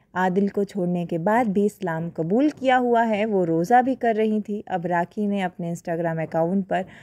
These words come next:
अपने मन की भड़ास उन मुस्लिम फैंस पर निकाले हैं जो उन्हें गंदे कमेंट्स करते हैं और उन्हें इस्लाम सिखाते हैं। फ्रेंड्स, जब भी राखी नमाज पढ़ते या रोज़ा करते वीडियो डालती तो उनके मुस्लिम फैंस उन्हें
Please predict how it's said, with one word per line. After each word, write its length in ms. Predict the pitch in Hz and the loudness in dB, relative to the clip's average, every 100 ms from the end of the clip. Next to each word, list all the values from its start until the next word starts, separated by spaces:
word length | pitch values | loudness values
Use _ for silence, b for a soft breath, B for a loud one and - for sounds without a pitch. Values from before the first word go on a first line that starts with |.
| B B | B B
अपने 280 | 220 262 269 | -4 0 2
मन 420 | 240 214 240 302 | 4 4 4 0
की 220 | 294 277 | -2 -2
भड़ास 600 | 220 202 185 185 233 - _ 294 | -2 0 2 2 0 -6 _ 0
उन 220 | 359 370 | 0 2
मुस्लिम 440 | 339 320 294 302 | 0 0 0 -2
फैंस 440 | 262 247 240 285 - | -4 -2 0 -2 -6
पर 160 | 262 | -2
निकाले 460 | 240 208 190 175 180 | 0 2 2 2 0
हैं 320 | 190 196 226 | -2 -2 -2
जो 140 | 202 196 | 0 0
उन्हें 240 | 185 180 160 | 0 -4 -4
गंदे 280 | 175 170 160 - | -2 -2 -2 -2
कमेंट्स 380 | 196 277 294 | -2 -2 -6
करते 340 | - 247 - 240 | -4 -4 -2 -2
हैं 220 | 220 233 | 0 0
और 160 | 226 190 | 0 0
उन्हें 280 | 185 185 220 B B B | -2 -2 -4 B B B
इस्लाम 500 | 214 - - 202 175 | -14 -10 0 2 2
सिखाते 480 | 165 - - - - | -2 -10 -10 -10 -8
हैं। 120 | 156 - _ | -12 -14 _
फ्रेंड्स, 480 | - 320 339 285 262 | -8 -2 0 -2 -2
जब 260 | 208 254 233 | 2 2 2
भी 240 | 233 254 B B B | 0 -2 B B B
राखी 380 | 233 262 262 294 | 4 4 2 -2
नमाज 440 | 233 220 262 330 | 0 2 0 0
पढ़ते 400 | - 302 - 269 | 0 0 2 0
या 140 | 285 262 | 4 4
रोज़ा 380 | 220 220 240 233 | 4 4 4 2
करते 400 | 214 196 196 208 | 0 -4 -2 -2
वीडियो 380 | 196 214 269 | 0 0 2
डालती 420 | 254 196 180 208 214 | 4 4 4 -2 -2
तो 200 | 208 196 | -2 -2
उनके 300 | 190 185 185 | -2 -4 -4
मुस्लिम 480 | 185 214 277 285 262 _ _ _ | -4 -4 -6 -6 -8 _ _ _
फैंस 480 | 254 247 202 214 226 b b b b | 4 4 4 0 -6 b b b b
उन्हें 240 | 208 202 | 0 0